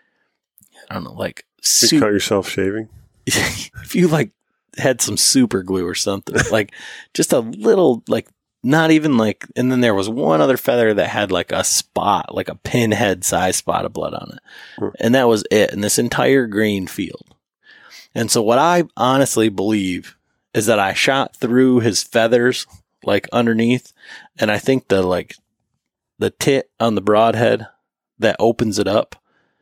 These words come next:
Speaker 1: like, got him in the leg.
Speaker 2: Yeah, that's what I'm saying. Like, if you nicked his, you know, like, you know how hard their legs are. And there's not a whole lot of anything to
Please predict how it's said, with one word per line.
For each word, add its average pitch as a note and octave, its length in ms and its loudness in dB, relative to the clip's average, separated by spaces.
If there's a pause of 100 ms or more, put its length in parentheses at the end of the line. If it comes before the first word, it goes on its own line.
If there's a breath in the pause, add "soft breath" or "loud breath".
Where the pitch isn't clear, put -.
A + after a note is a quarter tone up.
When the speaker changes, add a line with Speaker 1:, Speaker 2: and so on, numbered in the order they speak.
(220)
Speaker 1:
like, G#2 320 0
got G#2+ 240 0
him G2 100 -2
in F#2 60 -8
the F2+ 120 -6
leg. - 380 -8 (720)
Speaker 2:
Yeah, B2+ 300 2
that's G2 200 -8
what G#2 80 -4
I'm F#2 40 -6
saying. A2 240 2
Like, F#2+ 240 -2
if - 140 -14
you C#3 120 0
nicked C#3 280 0
his, G2 240 -4 (520 soft breath)
you F#3+ 100 2
know, G#2 160 4
like, A#2+ 160 0
you C#3+ 80 2
know G#2+ 220 4
how - 60 -10
hard G#2+ 240 0
their F2 140 -2
legs F#2+ 340 0
are. F2+ 340 -6 (1500)
And G2 120 -6
there's G2+ 200 0
not A#2 180 2
a F#2+ 60 0
whole G2 220 0
lot G2 220 4
of D#2+ 120 -8 (880)
anything G2 580 -2
to C3+ 180 0